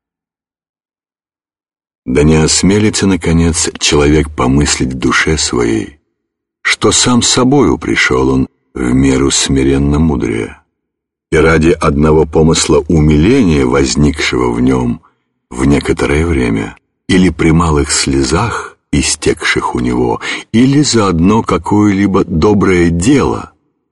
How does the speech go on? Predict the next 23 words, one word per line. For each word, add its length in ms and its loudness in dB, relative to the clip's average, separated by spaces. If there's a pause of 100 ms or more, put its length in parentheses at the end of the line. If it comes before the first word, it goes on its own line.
которое 540 0
имеет 580 2
он 140 0
по 140 -4
естеству, 920 -2 (380)
или 180 4
которым 560 0
овладел 600 2
с 160 -2
усилием, 720 2 (420)
и 140 0
все 280 -2 (140)
то, 160 2
что 200 -2
составляет 760 -2
полноту 840 2 (360)
всех 440 -2 (120)
тайн, 600 -2 (400)
что 280 0
служит 400 0
хранилищем 1000 2
всех 400 -2
добродетелей, 1040 0